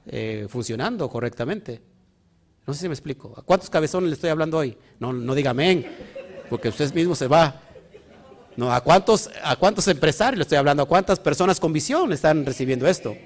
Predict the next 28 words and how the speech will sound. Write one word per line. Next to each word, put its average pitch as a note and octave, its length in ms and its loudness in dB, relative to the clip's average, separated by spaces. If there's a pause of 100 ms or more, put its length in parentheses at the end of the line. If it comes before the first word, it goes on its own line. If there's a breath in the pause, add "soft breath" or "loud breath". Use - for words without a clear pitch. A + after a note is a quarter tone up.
(600)
Amén. C#3+ 340 -6
Bueno, G#2 160 -4
pues G#2 100 -10
hay A#2+ 80 -6
que - 100 -6
prosperar. G3 600 -2 (800 soft breath)
Entonces, - 320 -10
es F#3+ 80 0
la A3 100 6
responsabilidad E3 640 2
de F3+ 120 0
cada F3 260 2
alma G3 360 0
elevarse E3 480 0
para C#3+ 220 0
ser D#3+ 300 -2
merecedora C3+ 500 -2
del A#2 180 -6
mérito. G2 400 -10 (320 soft breath)
Es D3 360 -2
responsabilidad B2 1000 -6
de A#2 200 -8
cada C#3+ 240 -2 (100)
alma G#3+ 680 0
elevarse G#3 680 2
a F3 60 4
sí G#3+ 160 -6
misma A3 640 -2